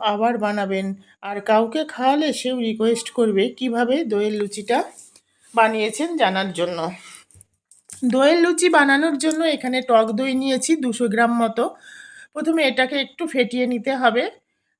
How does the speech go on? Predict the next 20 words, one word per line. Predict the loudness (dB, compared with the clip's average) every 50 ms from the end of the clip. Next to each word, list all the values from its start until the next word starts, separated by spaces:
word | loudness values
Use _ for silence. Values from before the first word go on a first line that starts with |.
| _ _ -4
তারপর | -2 -2 -2 -2 -2 0 2 2 2 2 0 0 0
পরিমাণ | 2 2 4 4 4 4 4 4 4
মতো | 6 6 4 4 4 0 2 2
নুন, | 2 2 2 2 2 2 2 2 4 2 2 0
চিনি, | -2 -2 -2 0 0 0 0 0 -2 -2 -4 -2 0 2 4
আর | 4 6 4 4 2 0
এটা | -4 -2 2 4 4 4
আছে | 4 4 2 0 2
রাইস | 4 4 4 2 0 -2 -2
ব্রান | 0 0 0 0 2
অয়েল, | 2 2 2 2 2 -2 -2 0
অয়েলটা | 0 0 0 0 -2 -2 -2 -2
দিয়ে | -2 0 -2 -2 0
দেবো। | -2 -2 -2 -2 -4 -4 -6 _ _ _ _ _ _ _ _ _ _
সুজি | -14 -8 -6 -6 -4 -2 -2 0
দিয়ে | 0 0 -2 -2
দিলাম | -2 0 2 2 2 2 0
এক | -2 0 0
বাটি | 0 0 0 0 -4
সুজি, | -6 -6 -6 -6 -6 -6